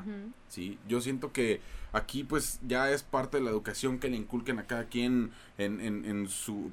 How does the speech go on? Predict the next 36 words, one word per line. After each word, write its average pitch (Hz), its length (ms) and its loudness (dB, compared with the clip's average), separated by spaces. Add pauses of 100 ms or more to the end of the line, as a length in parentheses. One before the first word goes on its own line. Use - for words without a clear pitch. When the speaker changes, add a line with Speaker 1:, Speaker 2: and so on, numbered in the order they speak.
Speaker 2:
pues 95 120 -8
sí, 302 320 2
en 135 100 6
su - 180 -6
casa, 170 320 4
más 139 240 -2
que - 120 -4
nada, 147 400 4
y 120 120 8
el 110 100 6
respeto, 127 680 0
y 139 100 4
ponernos 131 460 2
a 180 60 -2
pensar, 120 420 4 (460)
a 107 120 2
ver, 107 280 4
yo 123 180 6
como 143 260 0
hombre, 101 240 2
tengo 120 260 2
hermanas, 143 640 0 (280)
tengo 127 200 4
mi 135 100 4
madre, 139 400 4
tengo, 127 320 2 (200)
tengo 117 340 2
mis 101 220 0
herman-, 117 480 2
tengo 117 180 2
mi 110 80 4
hermana, 143 520 4 (340)
y - 80 2
tengo 139 240 6
mis 185 140 4
sobrinas. 120 640 2